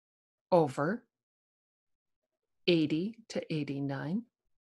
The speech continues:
Stage two, high blood pressure, is one forty or higher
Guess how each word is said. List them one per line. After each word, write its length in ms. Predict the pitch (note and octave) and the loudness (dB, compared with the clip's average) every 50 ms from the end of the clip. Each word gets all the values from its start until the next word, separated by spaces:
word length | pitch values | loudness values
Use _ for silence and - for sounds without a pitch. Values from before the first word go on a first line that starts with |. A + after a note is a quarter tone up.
| _ _ _ _ _ _ _ _ _ _ _ _ _ _ _ - - - - - - | _ _ _ _ _ _ _ _ _ _ _ _ _ _ _ -20 -20 -20 -20 -20 -14
Stage 600 | - - - G#3+ G3 F3+ F3+ - - - - - | -10 0 6 8 8 8 6 4 2 -4 -2 -2
two, 480 | - - A#3+ G3 F3 E3+ F3 A3 - - | 2 6 8 8 8 8 6 2 -2 -4
high 280 | - - G3 E3+ E3 E3 | 0 4 6 6 6 4
blood 360 | - - E3 D3+ D3 D3 - | 4 2 2 4 2 2 0
pressure, 600 | - - C#3+ C3+ - - - F#3 G#3+ B3+ - - _ _ _ - - - - - _ _ | -2 -2 -2 0 0 -2 -2 -2 -2 -4 -4 -10 _ _ _ -20 -20 -20 -20 -20 _ _
is 200 | - E3+ D#3 - | -2 -2 2 6
one 260 | F#3 F#3 F#3 G#3 A#3+ | 8 10 12 12 10
forty 580 | A#3 - - G#3+ G3 F#3 F3 F3 F#3 G3 - - - | 8 6 6 8 10 10 10 8 6 2 0 2 6
or 320 | F#3 F3 F3+ F#3 G#3+ A3+ | 10 12 12 12 10 8
higher 760 | A#3 - - - D4+ D4+ C4+ G3+ D#3 C#3 C#3 D3 E3+ F#3+ - | 4 0 2 6 8 10 10 10 10 8 4 2 0 -2 -6